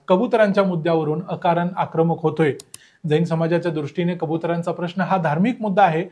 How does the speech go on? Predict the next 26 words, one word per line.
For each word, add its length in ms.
असं 240
म्हटलं 260
असलं, 260
तरी 240
कबुतरांच्या 580
शिवाय 340
इतर 220
प्राणी 300
देखील 300
आहेत, 200
ज्यांना 400
अन्न 260
खायला 280
घालून 340
धार्मिक 340
गोष्टी 440
पाळता 380
येतात 340
आणि 200
त्या 120
पाळता 360
आल्या 260
असत्या. 300
मोठ्या 300
प्रमाणावर 480
मुंबईतल्या 600